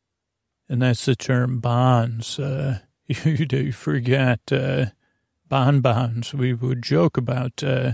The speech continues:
but you see them as eventually becoming an offensive thing, and, uh,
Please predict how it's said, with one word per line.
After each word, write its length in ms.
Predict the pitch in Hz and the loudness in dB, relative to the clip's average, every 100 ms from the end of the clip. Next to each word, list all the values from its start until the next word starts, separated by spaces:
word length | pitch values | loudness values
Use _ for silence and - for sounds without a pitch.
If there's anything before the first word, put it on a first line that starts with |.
| - _ _ _ _ _ _ _ _ _ _ _ | -6 _ _ _ _ _ _ _ _ _ _ _
but 100 | - | -4
you 160 | 180 185 | 0 0
see 220 | - 180 | 2 2
them 260 | 156 147 139 | 4 4 2
as 180 | 123 | 2
eventually 540 | 156 120 139 135 143 127 | 0 2 2 2 4 4
becoming 400 | 120 - 127 123 | 4 4 4 2
an 80 | 139 | 0
offensive 800 | 143 127 120 - 120 - 131 110 | 2 2 2 2 0 2 -2 -2
thing, 640 | - 156 143 127 113 117 | -4 4 6 6 4 -2
and, 720 | 139 160 127 120 117 113 113 | -2 2 2 4 2 0 -2
uh, 380 | 117 120 117 117 | -2 0 0 -2